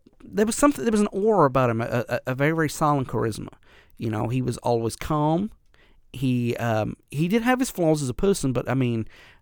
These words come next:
as a person, you know, uh, I'm gonna miss that part of it the most. It's kinda like watching your grandfather retire, <laughs> you know? Um, so merci, Arsene. We are gonna miss you here at the podcast, and good luck to wherever you end up.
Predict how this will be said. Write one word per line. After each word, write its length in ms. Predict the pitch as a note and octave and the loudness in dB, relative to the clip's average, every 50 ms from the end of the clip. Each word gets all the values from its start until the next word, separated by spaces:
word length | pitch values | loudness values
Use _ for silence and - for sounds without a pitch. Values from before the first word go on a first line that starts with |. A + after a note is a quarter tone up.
| _ _ _ _ _ | _ _ _ _ _
as 200 | - E3 F3+ E3+ | 4 6 6 6
a 40 | E3 | 4
person, 500 | - - C#3+ B2+ - - C3 A#2+ A#2 - | 4 4 2 2 2 0 -2 -2 -4 -4
you 160 | - - B2 A#2 | -4 -2 -2 0
know, 220 | A2+ A2 A2+ - - _ | 0 -2 -2 -6 -10 _
uh, 240 | - A2+ A2+ A2 G#2+ - | -2 0 0 0 0 2
I'm 140 | A#2+ C#3 | 2 2
gonna 140 | D3+ D#3 D3 | 2 2 4
miss 240 | C#3+ C#3+ B2 - - | 2 2 0 0 -2
that 280 | C#3 C#3 C3 C3+ - - | 2 2 2 2 0 -4
part 200 | - C3 A#2+ A#2+ | -4 -2 -2 -2
of 60 | A2+ | -2
it 100 | G#2+ - | -4 -6
the 80 | - G#2+ | -6 -6
most. 400 | G2+ F#2 - - - - - - | -6 -6 -8 -12 -16 -16 -12 -8
It's 180 | - C3 - - | -8 -6 -6 -6
kinda 220 | - - G3 F#3 | -6 -4 0 4
like 200 | F3+ E3 D3+ - | 4 4 4 4
watching 280 | D#3 D3+ C#3+ - D3+ C#3+ | 2 0 0 2 -2 -4
your 80 | B2+ | -2
grandfather 460 | C#3 C3+ C3 A#2+ A2 - A2 G#2+ G#2+ G#2 | 0 0 0 0 0 -2 -2 -2 -2 -4
retire, 460 | G2+ G2+ - A#2+ G#2 G#2 G#2 F#2+ F#2 | -6 -4 -4 -4 -4 -4 -6 -10 -14
<laughs> 40 | - | -12
you 180 | - - A#2+ A#2 | -6 -4 -2 -2
know? 380 | A#2+ - - D#3 F3 F3 - - - - - - - - - _ | -2 0 6 8 8 8 8 4 -6 -20 -20 -20 -20 -20 -8 _
Um, 460 | - C#3+ C#3+ C#3 C#3 C#3 C3+ C3 - - - - | 0 4 6 6 6 4 2 -2 -4 -8 -12 -14
so 180 | - - D#3+ D3 | -2 2 2 2
merci, 480 | C#3+ D3+ F3 G3+ F#3 - - A3+ G3+ G3 | 6 6 6 4 4 2 0 0 0 2
Arsene. 540 | F3+ F#3 F#3 F3+ - G3+ F#3+ F#3+ F#3 - | 4 2 2 2 2 0 0 0 -2 -2
We 180 | - D3+ D3+ D3 | -2 -2 2 4
are 120 | D3 D3+ | 4 4
gonna 160 | D3 D3+ D3+ D3 | 6 4 2 4
miss 200 | D3 D3 - - | 2 2 2 -2
you 80 | D3 | -2
here 160 | C3+ C#3 C#3 | 0 2 2
at 80 | B2+ - | 2 0
the 60 | - | -2
podcast, 680 | - D#3+ D#3+ D3 - - E3 D#3 D3+ D3 C#3 - - - B2+ | 4 4 4 4 4 0 2 4 4 4 2 0 -6 -4 -2
and 240 | C3 C3 B2+ B2 | 0 0 0 2
good 120 | C3+ D3 C#3+ | 0 0 4
luck 260 | C#3+ C#3+ C#3+ - - | 6 4 4 4 0
to 80 | - C3+ | -6 -4
wherever 320 | C3+ C3 B2+ B2+ B2 B2+ | -2 2 2 2 2 2
you 160 | B2+ B2 B2 B2 | 0 0 0 0
end 180 | A#2+ B2 B2 | -2 -2 2
up. 280 | D3+ E3 F3 F3 - | 4 4 4 4 2